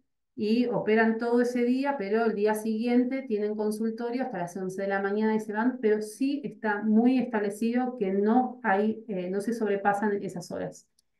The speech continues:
Em, eso se cuida mucho desde todos los niveles de los hospitales en general y de las instituciones, eh, la carga horaria, y yo de hecho he hablado con mucha gente y pocos son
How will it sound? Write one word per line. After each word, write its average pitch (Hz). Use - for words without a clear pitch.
Em, 170
eso 226
se 208
cuida 208
mucho 254
desde 180
todos 202
los 185
niveles 185
de 180
los 175
hospitales 202
en 175
general 180
y 196
de 175
las 180
instituciones, 190
eh, 180
la 180
carga 202
horaria, 226
y 202
yo -
de 214
hecho 240
he 196
hablado 196
con 190
mucha 214
gente 254
y 208
pocos 254
son 254